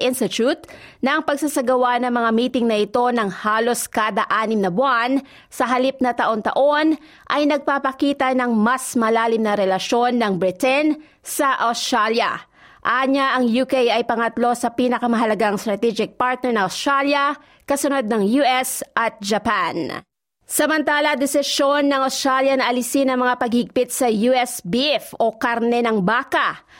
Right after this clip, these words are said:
ay malamang na hindi makaimpluwensya sa mga negosasyon sa taripa dahil sa mga pag-export nito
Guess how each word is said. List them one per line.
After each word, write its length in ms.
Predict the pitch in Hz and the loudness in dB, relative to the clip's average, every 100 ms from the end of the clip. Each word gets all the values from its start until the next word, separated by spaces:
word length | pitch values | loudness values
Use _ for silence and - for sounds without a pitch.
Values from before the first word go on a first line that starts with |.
| - - | -20 -6
ay 200 | - 285 | -2 2
malamang 400 | 285 277 269 269 | 2 2 2 2
na 80 | 277 | 2
hindi 320 | 269 254 247 | 2 2 2
makaimpluwensya 960 | 254 240 247 208 233 226 214 233 233 240 | 2 0 0 -2 0 0 2 2 0 -2
sa 140 | 240 233 | 0 0
mga 280 | 220 220 | 0 0
negosasyon 520 | 208 220 196 262 240 233 | -2 -2 -2 0 0 0
sa 240 | 269 254 | -2 -2
taripa 640 | 269 262 285 294 262 214 | 0 0 0 2 0 -2
dahil 320 | 156 202 214 220 | -4 -2 -2 -2
sa 160 | 233 | -2
mga 160 | 220 196 | 0 -2
pag-export 680 | 202 165 233 - - 214 214 | -2 -2 -4 -4 -4 -2 -2
nito 480 | 185 285 269 285 | -4 0 2 2